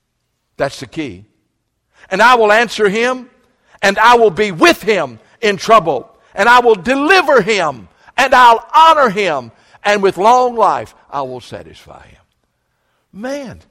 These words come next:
listen, don't focus on the trouble and affliction. Believe the promises of God and absolutely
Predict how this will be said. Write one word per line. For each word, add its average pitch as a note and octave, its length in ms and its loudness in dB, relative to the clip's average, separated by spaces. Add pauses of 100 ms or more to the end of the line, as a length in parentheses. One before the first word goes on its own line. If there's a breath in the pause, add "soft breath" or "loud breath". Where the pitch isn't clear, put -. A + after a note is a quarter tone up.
(500)
listen, A3 420 -14
don't C4 200 -14
focus F#3 500 -14
on C#3+ 220 -14
the A2 100 -20
trouble F3+ 480 -16 (120)
and D3 140 -12
affliction. - 500 -18 (1600)
Believe A#3+ 440 -6
the F#3+ 100 -8
promises A#3 680 -14
of D3 140 -18
God D#3 480 -18 (800)
and F3 200 -10
absolutely F#3 760 -8